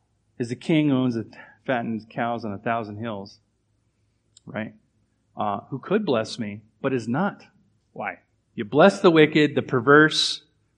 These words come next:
they seem to have it all, and I'm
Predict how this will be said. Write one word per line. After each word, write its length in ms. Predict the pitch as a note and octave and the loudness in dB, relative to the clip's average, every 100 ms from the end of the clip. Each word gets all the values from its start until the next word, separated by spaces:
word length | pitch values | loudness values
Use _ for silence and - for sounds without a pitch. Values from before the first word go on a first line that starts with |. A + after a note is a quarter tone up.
| - | -4
they 120 | C#3+ | -2
seem 300 | D3+ F3 E3 | -2 -2 0
to 60 | D3 | 2
have 240 | C#3+ C3 | 4 4
it 80 | A#2 | 4
all, 560 | A2+ G#2 G#2 - _ _ _ _ _ _ _ _ _ _ A#2+ | 4 4 0 -6 _ _ _ _ _ _ _ _ _ _ -12
and 600 | A2+ A2 G#2 G#2 G2+ G#2+ | -10 -10 -10 -10 -10 -10
I'm 340 | A2+ G#2+ G2+ | -8 -8 -10